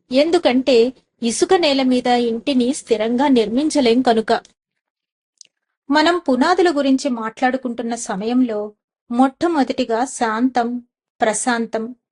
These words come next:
అనే రెండు రాళ్లను ముఖ్యమైనవిగా గుర్తించి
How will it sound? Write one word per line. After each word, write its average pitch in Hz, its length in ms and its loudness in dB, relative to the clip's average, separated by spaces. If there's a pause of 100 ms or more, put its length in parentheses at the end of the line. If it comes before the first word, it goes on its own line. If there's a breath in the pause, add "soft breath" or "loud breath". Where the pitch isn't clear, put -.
(200)
అనే 285 240 4
రెండు 226 300 0
రాళ్లను 233 440 0
ముఖ్యమైనవిగా 233 840 -2
గుర్తించి 208 800 -6